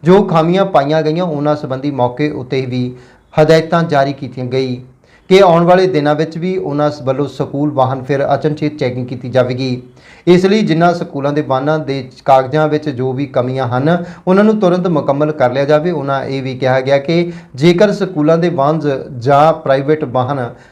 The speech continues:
ਹਰ ਪੱਖੋਂ ਸਹੀ ਹੋਣਗੇ ਤਾਂ ਹੀ ਬੱਚਿਆਂ ਦੀ ਸੁਰੱਖਿਆ ਯਕੀਨੀ ਬਣਾਈ ਜਾ ਸਕਦੀ ਹੈ। ਬੱਚਿਆਂ ਦੀ ਸੁਰੱਖਿਆ ਪ੍ਰਸ਼ਾਸਨ, ਸਕੂਲਾਂ, ਮਾਪਿਆਂ ਆਦਿ ਸਭ ਦੀ ਸਮੂਹਿਕ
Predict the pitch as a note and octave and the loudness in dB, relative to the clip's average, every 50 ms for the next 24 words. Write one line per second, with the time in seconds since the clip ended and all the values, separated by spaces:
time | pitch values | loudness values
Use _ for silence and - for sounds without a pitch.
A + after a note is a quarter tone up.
0 | _ _ _ - D#3 E3+ F#3+ G3 - F#3 E3+ F3 - F3+ F#3 F#3 F#3 F#3 D#3+ D3 | _ _ _ 4 4 4 4 4 0 -2 -2 -2 -2 -4 -4 -2 -2 -2 -2 -2
1 | E3 F3 E3 B2 C3+ B2 C3 C3 D#3 D3+ - C3+ C3 C3 B2+ D3 C3 C3+ B2+ B2+ | -2 -2 -2 -4 -6 -6 -6 -6 -8 -6 -4 -4 -4 -4 -4 -4 -4 -4 -4 -4
2 | - D3 C3+ C3+ C#3+ C3 - C3 A#2+ - - C#3 B2 B2 B2 B2+ C3+ C3+ C3+ C3+ | -4 -6 -4 -6 -8 -8 -8 -8 -6 -6 -6 -6 -6 -6 -6 -6 -6 -6 -6 -6
3 | A#2+ B2+ B2+ B2 B2+ B2 B2 C#3 C3 B2+ B2 B2+ C3 C3 B2+ B2 C3+ C3+ C#3 C3+ | -4 -2 0 0 0 0 0 2 2 2 2 0 -4 -6 -6 -6 -4 0 0 0
4 | C3 B2 B2+ B2+ - _ _ _ _ _ _ _ _ _ _ _ - D3 E3+ E3+ | 0 -2 -4 -8 -16 _ _ _ _ _ _ _ _ _ _ _ 0 2 2 4
5 | F3+ F#3 F#3 G3 G3 F#3 F#3 D#3+ E3 D#3+ - G3+ G3+ F#3+ F3 - D3 C3 C3 C3 | 4 4 4 2 0 0 0 0 0 2 0 0 0 -2 -2 0 2 2 2 0
6 | D#3 D#3 D3+ - - - C3 B2+ B2+ C#3 D3+ D#3 D#3 C#3 B2+ B2+ B2 - D3+ D3+ | -4 -8 -8 -10 -12 -10 -8 -6 -2 -2 -2 0 0 0 0 0 0 0 0 2
7 | C#3+ C3 C3 C3+ C3 C3 C3 - - D3 C#3+ C#3 - - _ - D3 C#3 B2+ B2 | 2 4 4 4 2 0 -4 -6 -4 -2 -2 -2 -4 -12 _ -12 -10 -10 -10 -10
8 | - - C#3+ C3 C3+ C3+ C#3 C3 D3 D3 - | -8 -6 -4 -4 -4 -4 -4 -4 -4 -4 -2